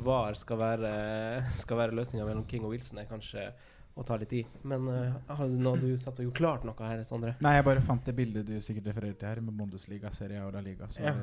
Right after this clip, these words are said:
Speaker 2: det mindre straffer i Bundesliga og Serie A, så er det ganske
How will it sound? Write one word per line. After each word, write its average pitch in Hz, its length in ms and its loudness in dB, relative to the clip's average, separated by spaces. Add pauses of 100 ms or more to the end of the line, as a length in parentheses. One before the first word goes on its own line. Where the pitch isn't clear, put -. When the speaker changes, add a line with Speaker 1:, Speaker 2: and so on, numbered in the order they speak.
Speaker 2:
det 107 100 -8
mindre 120 320 -2
straffer 117 320 -4
i 107 80 -4
Bundesliga 101 460 -6
og - 20 -12
Serie 104 240 -8
A, 123 80 -6
så 123 160 -8
er 107 80 -8
det 110 80 -8 (720)
ganske 104 380 -6